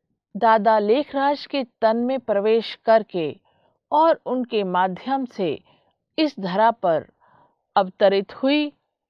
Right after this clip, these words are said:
और उन्होंने आदि सनातन देवी देवता धर्म का स्थापना का कार्य नाइनटीन थर्टी सेवन से सिंध प्रांत से शुरू हुआ।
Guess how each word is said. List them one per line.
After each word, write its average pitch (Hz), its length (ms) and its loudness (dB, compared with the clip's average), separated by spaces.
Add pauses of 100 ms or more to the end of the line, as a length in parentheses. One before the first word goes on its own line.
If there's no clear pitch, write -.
(160)
और 330 220 4
उन्होंने 220 680 -2 (540)
आदि 262 440 4
सनातन 220 760 0
देवी 262 340 2
देवता 202 480 2
धर्म 208 440 0
का 170 340 -2 (320)
स्थापना 233 600 2
का 226 180 0
कार्य 180 560 2 (320)
नाइनटीन 262 520 -2
थर्टी 214 380 -2
सेवन 214 460 -2
से 196 360 -4 (340)
सिंध 269 260 0
प्रांत 208 380 -2
से 240 240 0
शुरू 196 400 -4
हुआ। 165 300 -2